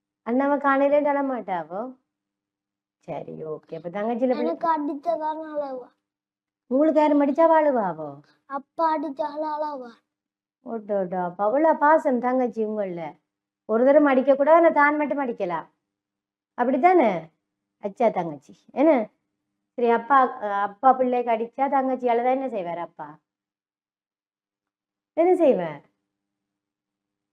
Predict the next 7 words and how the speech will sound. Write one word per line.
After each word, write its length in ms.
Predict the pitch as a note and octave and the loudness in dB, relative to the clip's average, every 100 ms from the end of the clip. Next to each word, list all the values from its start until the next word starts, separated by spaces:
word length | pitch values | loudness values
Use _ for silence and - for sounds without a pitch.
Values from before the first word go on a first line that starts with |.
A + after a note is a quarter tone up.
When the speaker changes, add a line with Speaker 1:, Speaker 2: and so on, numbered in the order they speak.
| _ _ _ _ _ _ | _ _ _ _ _ _
Speaker 1:
அடிப்பாரா, 480 | A3+ A#3+ A3 A#3+ B3 | -2 -2 0 0 2
அடிக்க 240 | C#4 B3 | 0 0
மாட்டாரா 460 | A3 F#3+ D#3+ D#3+ D#3 | 0 -2 -10 -14 -14
பிறகு? 240 | D3+ E3+ E3 | -12 -12 -12
Speaker 2:
எனக்கு. 240 | C4 _ _ _ _ _ _ _ _ _ _ _ _ G#3+ | -16 _ _ _ _ _ _ _ _ _ _ _ _ -4
Speaker 1:
உங்களுக்கு 360 | A3 F#3 - | -2 -2 -6
தான். 240 | - F#3 | -12 -12